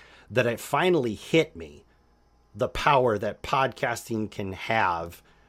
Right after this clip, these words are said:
on a business and how it can be really, that you can use it to grow your business. And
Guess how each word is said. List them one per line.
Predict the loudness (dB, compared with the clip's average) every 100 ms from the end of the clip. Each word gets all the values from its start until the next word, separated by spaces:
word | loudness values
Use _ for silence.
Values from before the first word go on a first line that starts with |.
| _ _
on | 0 2 2 -2 -4 -8 _ -6
a |
business | 0 2 2 0 -8
and | -6
how | -2 0
it | 0
can | -2
be | -6 -6 -4 -4
really, | -4 -2 0 0 0 -4 -12 -16 -4
that | -4 -4
you |
can | -6 -2
use | 0 -2
it | -2
to | -10
grow | -8 2 4 6 2 -6 _ -10
your | -8
business. | -6 -8 -8 -14 -14 -14 -16 -20 -20 -20 _
And | 2 4 6 6 4 0